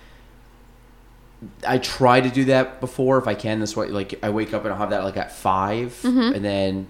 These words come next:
Speaker 1: I'm ten minutes later, I'm driving to the gym, or
Speaker 2: Yep.
Speaker 1: fifteen minutes later, I'm driving. So,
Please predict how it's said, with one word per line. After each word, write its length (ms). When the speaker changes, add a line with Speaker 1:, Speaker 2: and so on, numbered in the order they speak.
Speaker 1:
I'm 320
ten 200
minutes 240
later, 180
I'm 80
driving 240
to 80
the 60
gym, 260
or 40
Speaker 2:
Yep. 100
Speaker 1:
fifteen 240
minutes 180
later, 140
I'm 60
driving. 400
So, 320